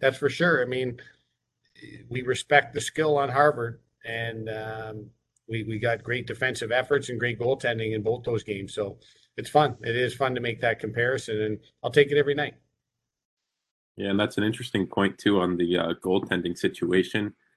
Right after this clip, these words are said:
Speaker 2: Um, two different goaltenders, but two still stellar nights from, from each guy there for both,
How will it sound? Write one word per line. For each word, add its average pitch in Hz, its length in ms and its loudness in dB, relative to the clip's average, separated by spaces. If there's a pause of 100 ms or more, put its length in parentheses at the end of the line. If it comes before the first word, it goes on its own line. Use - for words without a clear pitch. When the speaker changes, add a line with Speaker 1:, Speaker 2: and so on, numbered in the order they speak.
Speaker 2:
Um, 87 500 0
two 123 160 6
different 117 360 4
goaltenders, 90 580 -2
but 92 160 -10
two 95 480 2
still 90 320 0
stellar 92 460 2
nights 87 340 -2
from, 85 320 -8 (320)
from 87 140 -4
each 87 160 -4
guy 87 280 0 (340)
there - 240 -12 (440)
for - 160 -10
both, - 140 -12